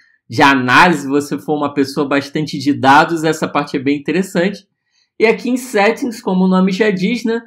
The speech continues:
são todas as configurações necessárias do nosso repositório. A gente vai dar uma, uma olhada neles passo a passo também, ok? Então, é, basicamente,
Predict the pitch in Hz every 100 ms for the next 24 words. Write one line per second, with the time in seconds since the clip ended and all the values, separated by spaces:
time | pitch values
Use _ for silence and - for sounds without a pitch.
0 | _ _ - 220 208 214 208 220 220 214
1 | 214 - - - 214 185 202 220 208 185
2 | 190 190 196 196 202 196 185 175 170 180
3 | 180 165 - 185 185 196 202 - 202 214
4 | 214 190 190 190 196 190 185 190 196 -
5 | 185 190 196 175 170 185 175 160 170 180
6 | - _ _ _ _ - 165 180 185 185
7 | 185 147 151 175 - 180 175 117 - 117
8 | - 160 185 - _ _ _ _ _ _
9 | 254 269 269 226 220 190 226 262 - 254
10 | 240 247 -